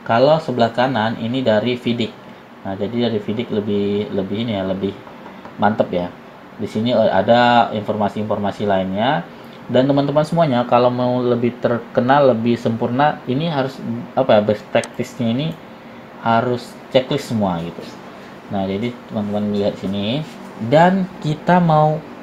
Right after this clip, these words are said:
apakah benar gitu kan, eh, ini yang buat channel ini terkenal gitu kan. Nah, tentu teman-teman berpikir seperti itu ya.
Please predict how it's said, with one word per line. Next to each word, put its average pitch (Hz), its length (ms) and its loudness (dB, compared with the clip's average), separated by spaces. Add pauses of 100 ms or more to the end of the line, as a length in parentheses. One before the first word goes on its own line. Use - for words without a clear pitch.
apakah 156 400 0
benar 120 400 4
gitu 98 160 -2
kan, 131 160 2 (400)
eh, 101 300 -2 (580)
ini 156 480 0 (560)
yang 131 240 4
buat 123 480 4 (240)
channel 123 400 2
ini 131 160 -2
terkenal 131 640 2
gitu 90 240 0
kan. 110 320 -4
Nah, 87 160 -8
tentu 123 400 2 (320)
teman-teman 110 480 0 (320)
berpikir 104 480 2
seperti 113 320 -2
itu 107 160 0
ya. 95 160 -2